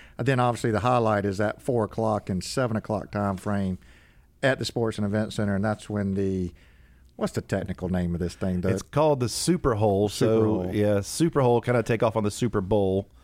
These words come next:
Speaker 2: Um, so the Super Hole is basically, I think we've all seen the American Cornhole League on T V every weekend on E S P N, one of the, one of the stations, whether E S P N two or, uh, News or Universe or whatever, whatever it's called these days. Um,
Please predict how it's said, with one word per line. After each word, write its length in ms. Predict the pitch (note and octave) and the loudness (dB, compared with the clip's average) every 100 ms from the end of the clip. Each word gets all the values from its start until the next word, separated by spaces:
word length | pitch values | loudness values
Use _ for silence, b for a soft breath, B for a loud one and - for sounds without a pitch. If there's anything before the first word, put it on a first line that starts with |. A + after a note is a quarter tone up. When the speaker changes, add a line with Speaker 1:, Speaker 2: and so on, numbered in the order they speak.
| b b b b | b b b b
Speaker 2:
Um, 240 | A2 G#2+ G#2 | -2 0 0
so 120 | A#2 | 0
the 100 | A2 | 0
Super 320 | - D3+ D3 | 2 2 4
Hole 420 | B2+ B2 A#2+ A#2 | 4 6 4 4
is 580 | A2+ A2 G#2+ G2+ F#2 - F4 - - - _ - | 4 4 4 2 -2 -12 -18 -20 -20 -20 _ -12
basically, 360 | B2 B2 B2+ B2 | 0 0 2 2
I 20 | |
think 160 | A2+ A#2+ | 2 2
we've 140 | A2+ | 4
all 180 | A2+ A2+ | 4 4
seen 300 | - A2+ G#2+ | 2 2 4
the 220 | G#2+ G#2 | 4 2
American 340 | G2+ G#2+ G#2+ G#2 | 2 0 0 0
Cornhole 280 | A2 G#2+ | 2 4
League 140 | G#2+ G2+ | 2 2
on 120 | G2+ | 0
T 180 | G#2 G#2 | 0 0
V 160 | G2 G2 | 2 0
every 160 | F#2+ | 0
weekend 360 | F#2+ G2 G2 F#2 | 0 0 -2 -2
on 120 | F2+ | -2
E 80 | F#2+ | -4
S 120 | - | -4
P 140 | F#2+ F#2 | -4 -2
N, 180 | F#2 b b b | -4 b b b
one 160 | G2 | -2
of 80 | F#2+ | 0
the, 140 | F#2+ F#2 - | -2 -4 -6
one 160 | G#2 | -4
of 40 | F#2+ | -4
the 60 | |
stations, 420 | - F#2 F#2 F#2 | -4 -4 -2 -4
whether 160 | G2 F#2 | -4 -4
E 120 | F#2+ | -4
S 100 | F#2 | -4
P 80 | F#2 | -4
N 80 | F2 | -4
two 320 | - F#2 F2+ | -2 -2 -2
or, 160 | E2+ F#2 b b b b b b | -4 -6 b b b b b b
uh, 140 | F#2+ F2 | -6 -2
News 560 | F2+ G#2 G2 G2 G2 | 2 4 4 4 2
or 240 | F#2+ F#2 F#2 | 0 -2 -2
Universe 560 | G2 G2+ G2 G2 F#2+ F#2 | -2 0 2 0 0 -2
or 200 | F#2 F#2 | -2 -2
whatever, 480 | G2+ A#2 F#2+ F#2 - | -4 -2 -2 -4 -2
whatever 240 | G#2 F#2 | 0 0
it's 100 | F2 | -2
called 240 | - F2+ F2+ | -2 -2 0
these 140 | F2+ | -2
days. 260 | F#2+ F#2+ - b b b b - | -2 -2 -4 b b b b 0
Um, 440 | A2 A2 G2+ G2 | 2 4 2 -2